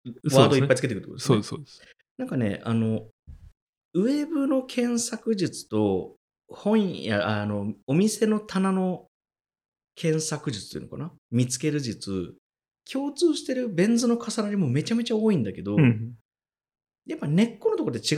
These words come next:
Speaker 2: う部分もあるなと思ってて、
Speaker 1: うんうん。
Speaker 2: それは多分物理的制限だと思うんですよ。
Speaker 1: はいはい。
Speaker 2: 棚幅があるから、
Speaker 1: うん。
Speaker 2: その、紙が五十
Speaker 1: うん。
Speaker 2: 個しか置けない。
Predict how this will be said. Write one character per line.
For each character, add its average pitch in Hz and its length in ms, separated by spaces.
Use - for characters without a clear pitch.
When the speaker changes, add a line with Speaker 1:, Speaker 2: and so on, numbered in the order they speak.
Speaker 2:
う 180 40
部 196 100
分 127 180
も 95 100
あ 95 40
る 92 80
な 87 100
と 92 100
思 143 140
っ 123 40
て - 60
て、 117 80
Speaker 1:
う 98 60
ん - 40
う - 20
ん。 87 40
Speaker 2:
そ - 140
れ 254 60
は - 20
多 339 80
分 139 160
物 127 220
理 247 100
的 262 180
制 226 220
限 196 120
だ 113 60
と 90 80
思 82 60
う - 0
ん - 20
で 82 60
す - 60
よ。 - 80
Speaker 1:
は 120 100
い - 20
は 110 200
い。 - 20
Speaker 2:
棚 247 240
幅 254 280
が 240 100
あ 226 60
る 156 100
か - 100
ら、 95 160
Speaker 1:
う 156 60
ん。 104 480
Speaker 2:
そ - 120
の、 - 240
紙 180 300
が 170 160
五 - 80
十 - 80
Speaker 1:
う - 40
ん。 - 40
Speaker 2:
個 254 60
し - 80
か 107 40
置 98 80
け 101 60
な 92 100
い。 131 140